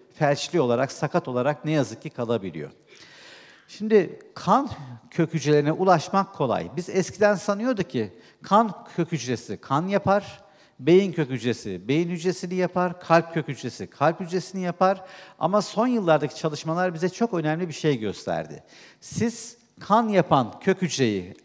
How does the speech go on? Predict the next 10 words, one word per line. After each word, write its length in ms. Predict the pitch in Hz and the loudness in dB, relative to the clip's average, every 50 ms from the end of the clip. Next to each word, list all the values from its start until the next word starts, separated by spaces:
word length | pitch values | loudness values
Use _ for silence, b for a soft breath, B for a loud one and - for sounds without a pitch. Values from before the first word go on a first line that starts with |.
| _ - | _ 0
alırsanız, 640 | 127 135 151 208 185 135 - 143 117 123 123 - | 2 4 4 4 4 4 2 0 0 0 -4 -6
ki 140 | - - 139 | -8 -10 -8
bunu 180 | 135 139 139 135 | -6 -2 0 2
almak 380 | 139 135 135 135 131 127 - | 2 2 2 0 -2 -4 -4
çok 220 | - - 151 - - | -4 -4 -4 -2 -2
kolay 320 | 123 110 104 98 101 90 | -4 -2 0 0 -2 -2
bizim 200 | 101 - 110 101 | -4 -8 -10 -10
için, 420 | 95 - - 98 90 90 90 - - | -12 -12 -12 -14 -14 -14 -14 -16 -14
söyle-, 360 | - 123 123 120 113 120 113 | -10 -6 -6 -4 -4 -6 -8
söylemiştim. 720 | - - 123 117 113 117 101 92 85 - - 190 208 220 | -6 -4 -2 -2 -2 -2 -4 -6 -10 -10 -6 -6 -6 -8